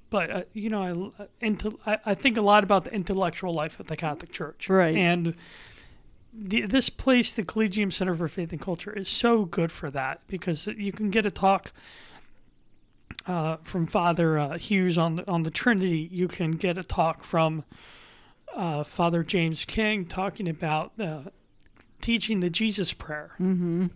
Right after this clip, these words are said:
Speaker 2: That
Speaker 1: in
Speaker 2: was a
Speaker 1: the
Speaker 2: beautiful
Speaker 1: Orthodox religion, and just that kind of, and there's Christmas parties, and i-,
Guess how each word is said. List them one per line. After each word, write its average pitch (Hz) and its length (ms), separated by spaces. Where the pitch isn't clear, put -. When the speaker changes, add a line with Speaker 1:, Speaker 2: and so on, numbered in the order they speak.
Speaker 2:
That 214 80
Speaker 1:
in 170 80
Speaker 2:
was 165 100
a 160 40
Speaker 1:
the 165 60
Speaker 2:
beautiful 160 280
Speaker 1:
Orthodox 180 640
religion, 175 600
and 170 220
just - 320
that 254 220
kind 220 240
of, 196 60
and 202 240
there's 190 280
Christmas - 460
parties, - 680
and 180 640
i-, 220 100